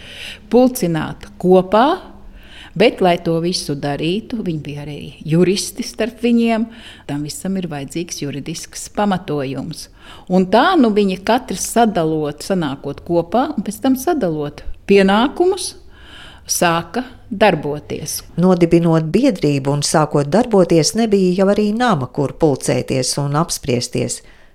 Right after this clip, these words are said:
Speaker 2: Viņi tikās privātajās telpās.
Speaker 1: Lika naudas maciņus kopā, par visu paši maksāja, ņēma aizdevumu un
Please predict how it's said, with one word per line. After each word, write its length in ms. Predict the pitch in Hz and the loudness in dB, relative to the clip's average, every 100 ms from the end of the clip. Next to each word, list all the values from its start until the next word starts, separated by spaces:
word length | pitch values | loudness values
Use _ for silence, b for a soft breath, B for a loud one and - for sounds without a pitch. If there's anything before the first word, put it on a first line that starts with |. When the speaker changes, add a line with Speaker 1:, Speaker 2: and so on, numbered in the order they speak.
| b | b
Speaker 2:
Viņi 260 | 151 139 | -4 -4
tikās 520 | - 151 160 165 165 - - | -4 -6 -2 -2 -2 -6 -16
privātajās 800 | - 240 185 123 - 127 123 - | -6 -2 -2 -4 -4 -6 -4 -4
telpās. 600 | 135 127 131 120 113 - - - | -2 -2 -2 -6 -8 -10 -12 -14
Speaker 1:
Lika 420 | 190 302 480 - | -2 0 0 -2
naudas 460 | 208 381 285 170 - | 0 0 -2 -4 -6
maciņus 600 | - - - 135 - - | -6 -6 -8 -8 -10 -12
kopā, 480 | - 170 165 247 311 392 B B | -6 -6 -2 -2 -2 -4 B B
par 200 | - 196 | -2 2
visu 360 | 349 - - | 2 0 -8
paši 420 | - 151 151 - 151 | -12 -12 -10 -8 -4
maksāja, 720 | 147 190 - 254 302 392 403 | -4 -6 -6 -4 -2 -2 -2
ņēma 460 | 175 156 156 160 - | -4 -4 -6 -8 -4
aizdevumu 960 | 180 208 233 285 320 339 349 370 370 - B B B B B B B B B - | 2 2 2 2 4 4 0 -4 -4 -8 B B B B B B B B B -2
un 280 | 277 381 508 | 4 4 4